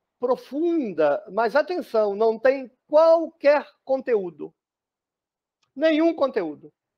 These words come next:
O que é uma experiência sem conteúdo? É uma experiência para a qual você não pode apresentar definições culturais. Por exemplo, alguém pode dizer, "Ah, a experiência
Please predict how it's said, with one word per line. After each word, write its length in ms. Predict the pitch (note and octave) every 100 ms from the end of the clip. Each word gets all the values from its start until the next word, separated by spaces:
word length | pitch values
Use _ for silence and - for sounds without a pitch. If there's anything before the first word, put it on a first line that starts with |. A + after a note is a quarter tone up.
| _ _ _ _ _ _ _ _ -
O 100 | G#3+
que 100 | D4+
é 60 |
uma 120 | D#4 C#4+
experiência 720 | - B3 A#3 A3 A#3+ A#3+ A3
sem 220 | - A3
conteúdo? 560 | A3 A3 G#3 F3 D3+ F#3
É 40 |
uma 140 | A3
experiência 480 | A#3 - C4 C4+ B3
para 320 | B3 G3 F3 _ _ _
a 140 | - - _ _ -
qual 500 | A#3 C4+ A#3 D#3+ - _ _
você 280 | F#3+ G3+ B3
não 200 | B3 A#3+
pode 720 | A#3+ G#3+ A#3 A3 C#3+ B2+ A#2 C3+ _ _ _ _ _ _ _ _ _ _ _ _ _ _ _ _ _ -
apresentar 1200 | A#3+ D#4+ D#4 C4 G#3 A3 F#3 - G3 A#3 C4 - D#3+ D3 _ _ _ _ _ _
definições 920 | D#3+ B3 B3+ A#3 G3+ - A#3 B3+ B3+
culturais. 1040 | - C4+ B3+ D4 F#3 D3+ C#3+ D3 - _ _ _ _ _ _ _ _ _ _ _ _ _ _ _ _
Por 120 | A3 F#3+
exemplo, 340 | D3+ E3+ F3
alguém 220 | E3 F#3
pode 220 | G3+ F#3+
dizer, 260 | E3 D#3 -
"Ah, 160 | - C4
a 40 |
experiência 1080 | G#3+ - A3 G#3 A3 B3 A3+ - F3 B2+ -